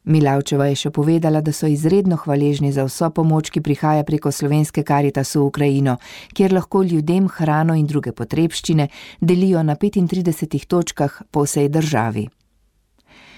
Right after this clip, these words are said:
Kijevski in žitomirski rimskokatoliški škof, monsignor Vitalij Krivicki, je na svojem Facebook profilu objavil, da so ruski vojaki popolnoma oropali semenišče v mestu Vorzel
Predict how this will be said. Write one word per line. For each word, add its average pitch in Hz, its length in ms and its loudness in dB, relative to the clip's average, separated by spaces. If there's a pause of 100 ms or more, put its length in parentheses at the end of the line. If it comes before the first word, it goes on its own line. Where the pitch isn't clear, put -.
(340)
Kijevski 202 500 2
in 185 200 2
žitomirski 180 680 0
rimskokatoliški 160 920 0
škof, 139 380 -4
monsignor 156 520 2
Vitalij 151 500 0
Krivicki, 147 680 -2 (280)
je 180 120 2
na 170 100 2
svojem 196 380 0
Facebook 180 440 -2
profilu 180 440 0
objavil, 135 560 0 (280)
da 156 100 2
so 156 160 0
ruski 165 340 0
vojaki 156 480 0
popolnoma 185 760 0
oropali 180 540 0
semenišče 160 680 0
v 151 60 0
mestu 156 380 -2
Vorzel 151 500 0